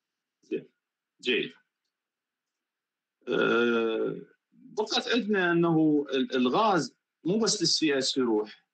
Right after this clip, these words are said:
لأنه الغاز يعني يطلع بكميات كبيرة عندنا خصوصا بالرمالة، وجاري العمل أنه يعالجون هذه القضية الأزلية يعني، لأنه يعني نحرق آلاف الأطنان من الغاز، تدرون أنتم يعني تمرون عليه،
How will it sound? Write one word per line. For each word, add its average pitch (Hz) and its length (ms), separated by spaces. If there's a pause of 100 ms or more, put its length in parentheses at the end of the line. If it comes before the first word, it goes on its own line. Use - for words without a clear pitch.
(140)
لأنه 143 440
الغاز 151 420
يعني 131 340
يطلع 139 340
بكميات 120 640
كبيرة 127 440
عندنا 98 320
خصوصا - 440
بالرمالة، 127 640 (640)
وجاري 117 960
العمل 104 360
أنه 101 520
يعالجون 110 560
هذه 104 400
القضية 117 680 (180)
الأزلية 113 1000
يعني، 104 240 (380)
لأنه 120 500
يعني 107 220
نحرق 127 360 (480)
آلاف 143 440
الأطنان 131 560
من 113 180
الغاز، 101 460
تدرون 107 360
أنتم 101 360
يعني 95 240
تمرون 113 420
عليه، 104 360